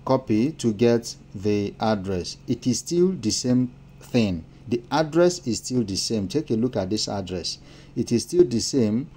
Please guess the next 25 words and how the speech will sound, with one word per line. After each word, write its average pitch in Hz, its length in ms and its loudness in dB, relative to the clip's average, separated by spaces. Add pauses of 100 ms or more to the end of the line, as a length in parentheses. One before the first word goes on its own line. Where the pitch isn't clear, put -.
(220)
as 104 440 0 (920)
if 127 280 2
you 117 80 2
go 120 200 6
back 110 480 0
and 104 460 -2 (160)
click 120 360 4 (360)
on 104 240 2
this 113 380 2
very 101 680 0 (300)
one 104 320 0
here. 92 300 -2
The 101 200 -4
addresses 131 720 0 (240)
are 104 320 -2 (220)
the 98 200 -4
same. 101 420 -2 (260)
Okay, 113 260 -2
so 117 220 2
once, 131 420 0
whichever 160 340 0
way 160 180 4
you 123 160 0
do 127 260 2
it, 123 160 -4